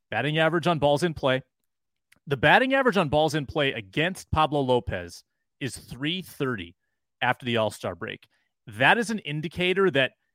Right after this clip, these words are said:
not only, I mean, he's been phenomenal, and he's also been a little unlucky. Like, when the ball has gotten put in play against Pablo,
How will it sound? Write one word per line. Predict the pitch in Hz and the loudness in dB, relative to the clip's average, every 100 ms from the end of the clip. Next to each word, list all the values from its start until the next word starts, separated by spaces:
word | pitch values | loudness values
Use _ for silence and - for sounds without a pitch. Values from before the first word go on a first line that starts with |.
| _ _ _ | _ _ _
not | 135 156 226 | 0 4 6
only, | 254 254 226 | 4 2 -2
I | 185 | -4
mean, | 180 | -8
he's | - 180 - | -8 -6 2
been | 226 247 | 2 2
phenomenal, | - 123 156 151 104 98 - _ | -2 0 2 2 -2 -8 -16 _
and | 185 240 254 | -6 -4 -2
he's | 220 220 | -2 -2
also | 214 220 226 | 0 2 2
been | 196 196 | 2 2
a | |
little | 175 196 196 180 | 2 2 2 2
unlucky. | 175 170 202 120 92 - | 0 0 -2 -6 -12 -4
Like, | 143 147 | -2 0
when | 165 | -2
the | 147 | 0
ball | 151 175 | 4 4
has | 165 165 190 160 | 4 2 2 2
gotten | 202 160 | 0 0
put | - 175 | -2 -2
in | 147 | -4
play | - 160 185 175 | -4 0 0 0
against | 127 135 131 - | -2 -2 -6 0
Pablo, | 170 180 127 113 | 2 2 2 0